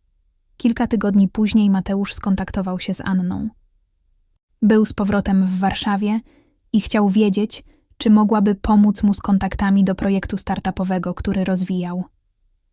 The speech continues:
Anna, niechętna, ale niezdolna do odmowy,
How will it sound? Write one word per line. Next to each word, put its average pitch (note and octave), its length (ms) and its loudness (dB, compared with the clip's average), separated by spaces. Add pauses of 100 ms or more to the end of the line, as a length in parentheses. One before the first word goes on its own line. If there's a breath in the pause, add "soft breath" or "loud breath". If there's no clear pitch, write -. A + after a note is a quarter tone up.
(420)
Anna, A3 460 4 (440 soft breath)
niechętna, G#3+ 720 2 (460)
ale G3+ 200 2
niezdolna G3+ 520 4
do F#3+ 120 0
odmowy, G3 520 2